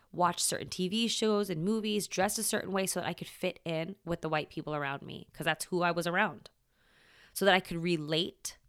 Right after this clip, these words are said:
to them, quote unquote, relate to them, and have something to offer in conversation, or at least know what the fuck I was, was being talked about, right? I made myself a certain way, a version of Steph that was more like the white people I was around.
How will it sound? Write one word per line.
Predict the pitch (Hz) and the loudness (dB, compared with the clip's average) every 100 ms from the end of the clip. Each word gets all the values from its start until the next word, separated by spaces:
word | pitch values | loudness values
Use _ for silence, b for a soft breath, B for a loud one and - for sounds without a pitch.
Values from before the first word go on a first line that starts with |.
| _ _ | _ _
to | - 208 | -2 2
them, | 208 208 208 208 _ - | 4 2 -2 -8 _ -4
quote | - 196 | 0 2
unquote, | 185 208 | 2 -2
relate | - 180 190 - | 0 -2 -2 -4
to | - | -6
them, | 202 196 196 214 - | -2 -2 -4 -10 -2
and | 180 | 0
have | 180 220 | 2 2
something | 240 262 269 | 0 -2 -2
to | 240 | 2
offer | 196 202 | 2 0
in | 196 | -4
conversation, | 185 175 160 - 196 151 | -4 -6 -4 -6 -4 -2
or | 147 | -2
at | - | -2
least | 165 220 294 - | -4 -2 -2 -2
know | 170 | 0
what | 226 | 0
the | - | -2
fuck | - - - | -6 -6 -2
I | 180 | 0
was, | 160 | -2
was | - 165 175 180 160 | 0 -2 4 4 4
being | 196 | 2
talked | 170 - 208 | 0 -2 0
about, | 151 - | -2 -6
right? | - 135 254 - B B B B B - | -2 -2 -2 -6 B B B B B 4
I | 208 | 8
made | 220 202 214 262 | 8 6 2 2
myself | 247 196 170 | 0 0 -2
a | 170 | -4
certain | - 165 - 151 | -4 -4 -6 -6
way, | 147 | -4
a | - | -4
version | 147 160 196 226 214 | -2 2 2 2 0
of | 165 | -2
Steph | - 147 147 | -2 -4 -4
that | 160 156 | -6 -6
was | 151 | -4
more | 165 185 226 | -2 0 0
like | 233 175 170 | 0 -2 -4
the | 165 | -4
white | 165 170 | -4 -4
people | 170 160 | -6 -6
I | 151 | -6
was | 151 | -6
around. | 147 147 180 160 - - | -8 -6 -6 -6 -10 -14